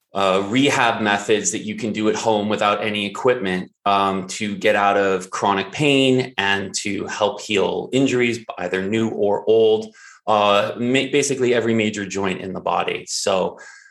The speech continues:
for a long time, I was a trainer. Um, I trained a lot of celebrities. I worked with a lot of different people from all different cross sections of life.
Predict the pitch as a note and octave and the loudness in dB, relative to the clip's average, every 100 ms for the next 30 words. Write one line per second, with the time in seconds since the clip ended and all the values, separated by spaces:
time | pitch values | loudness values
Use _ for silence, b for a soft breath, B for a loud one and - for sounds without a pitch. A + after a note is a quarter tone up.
0 | B - A2 A2 A#2 A#2 A#2 A#2 A2 G#2 | B -2 2 4 4 2 0 -2 0 0
1 | G2+ F#2+ - - - C#3 C#3 C3 B2+ B2 | 0 0 -2 -4 0 2 4 4 4 0
2 | - G2 G2 F#2 F2+ - F#2 F#2 F#2 F2+ | -4 -2 0 0 -4 -4 -2 -2 -2 -4
3 | F#2 - - A#2 A#2 A2+ A2 G#2+ G2 F#2 | -6 -6 0 2 2 0 0 -2 0 -2
4 | F2+ F#2+ F#2+ F#2+ F2+ F#2 G#2+ G#2+ G#2 G2 | 0 -2 0 0 2 4 4 4 2 -2
5 | G#2 F#2+ G#2 F#2 G2 F#2+ F#2+ G2 F#2+ F#2+ | -4 -6 -6 -4 -4 -2 0 0 -2 -6
6 | F#2+ G2 F#2+ F#2+ F#2 F#2 F#2 F#2 G#2+ G#2+ | -4 -2 -2 -2 -4 -6 -8 0 2 2
7 | G#2 - | 0 -6